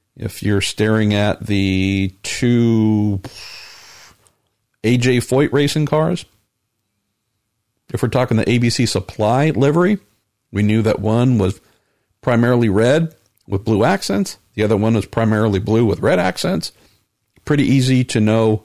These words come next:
who's who before having a look at the driver's helmet. Would just say that I am a giant fan, Brendan, of if you want something and it would help you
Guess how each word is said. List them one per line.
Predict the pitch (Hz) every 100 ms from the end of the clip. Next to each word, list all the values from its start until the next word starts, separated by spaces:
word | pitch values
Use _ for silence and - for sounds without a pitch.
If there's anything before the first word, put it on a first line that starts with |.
| _
who's | 117 113
who | 107 95 92 _ _ _ _
before | 110 - 107 101
having | 98 98
a | 101
look | 98 98
at |
the | -
driver's | 90 98 92 92 92
helmet. | 95 98 78 - _ _ _ _ _
Would | 123
just | 123 160
say | - 170
that | 151
I | 139 143
am | 135
a | 123 117 104 - _ _ _ 113
giant | 107 139 170 -
fan, | - 131 98
Brendan, | 90 85 87 98 - _ _ _ _ _ _ _ _
of | 110 107 104 -
if | 110
you | 113 107
want | 101 165 -
something | - 90 - 92 170 - -
and | 104
it | 85
would | 92
help | 127 214 -
you | 82 120